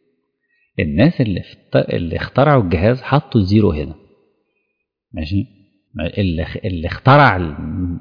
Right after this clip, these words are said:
الحاجة دي عملها كده، وهو ده النظام بتاعها، نظام التشغيل بتاعها كده. طب موضوع الاتصال، انا والدتي زيرو حداشر ووالدي زيرو عشرة،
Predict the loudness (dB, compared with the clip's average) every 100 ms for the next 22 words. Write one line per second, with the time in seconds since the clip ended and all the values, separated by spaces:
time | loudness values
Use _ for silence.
0 | -8 -10 -8 2 4 6 6 6 4 4
1 | 2 2 0 -6 -10 -12 _ _ _ _
2 | _ _ _ _ _ _ _ _ _ _
3 | _ _ -4 0 2 4 2 4 6 8
4 | 8 6 4 4 2 0 -4 -8 -6 2
5 | 4 4 0 -2 0 0 -2 -4 -8 -12
6 | -16 -20 _ _ _ _ _ _ _ 2
7 | 4 4 6 6 4 0 0 2 2 -2
8 | -16 _ _ _ _ _ 4 6 6 4
9 | 2 2 2 2 2 2 2 4 2 0
10 | 4 2 2 0 0 0 0 -2 -8